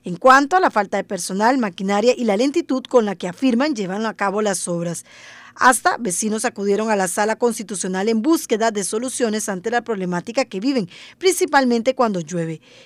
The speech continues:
En la sesión de la semana anterior, el jerarca municipal detalló que se hicieron casi cuarenta informes de la situación que se vive en la comunidad, con visitas de las autoridades y sin que se tenga una solución a lo que se vive,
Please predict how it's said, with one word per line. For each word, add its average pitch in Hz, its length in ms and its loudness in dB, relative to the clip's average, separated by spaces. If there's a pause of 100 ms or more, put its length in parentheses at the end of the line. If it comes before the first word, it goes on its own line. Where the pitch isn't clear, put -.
En 214 120 -2
la 208 100 2
sesión 208 360 -2
de 226 80 2
la 226 100 4
semana 190 340 -2
anterior, 220 380 0
el 320 80 0
jerarca 190 400 -2
municipal 208 500 -2
detalló 226 520 2
que 269 100 -2
se 190 80 -8
hicieron 202 340 -4
casi 220 300 -2
cuarenta 233 400 -2
informes 240 440 0
de 233 120 4
la 196 80 0
situación 180 440 -8
que 240 120 -4
se 233 160 -4
vive 196 400 0
en 196 160 -2
la 180 140 -2
comunidad, 190 640 -2 (440)
con 349 180 0
visitas 269 420 2
de 233 120 0
las 208 160 -2
autoridades 202 640 0
y 247 100 -6
sin 226 220 -4
que 226 100 -2
se 208 100 -8
tenga 285 300 0
una 240 220 0
solución 202 500 -4
a 226 80 -4
lo 247 80 -2
que 233 120 -8
se 180 160 -8
vive, 190 280 -2